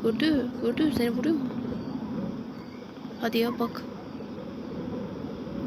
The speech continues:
Hı, bak biz hemen koşup koşup gidelim. Onu bir daha öldürelim. Yani hemen I Q dur. Gidemedim. Şimdi birazdan tutuklanacak bu adam.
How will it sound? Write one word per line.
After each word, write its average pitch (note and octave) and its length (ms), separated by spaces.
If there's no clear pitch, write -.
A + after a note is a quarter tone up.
Hı, A#3+ 220
bak A#3 220
biz A#3 160
hemen B3 240
koşup B3 260
koşup - 300
gidelim. A#3+ 320
Onu A#3+ 240
bir A#3 80
daha A3 180
öldürelim. A#3+ 380
Yani A#3+ 240
hemen B3 280
I A#3+ 140
Q B3 240
dur. B3 80
Gidemedim. - 440
Şimdi B3+ 200
birazdan B3+ 480
tutuklanacak A3+ 580
bu - 840
adam. A3+ 320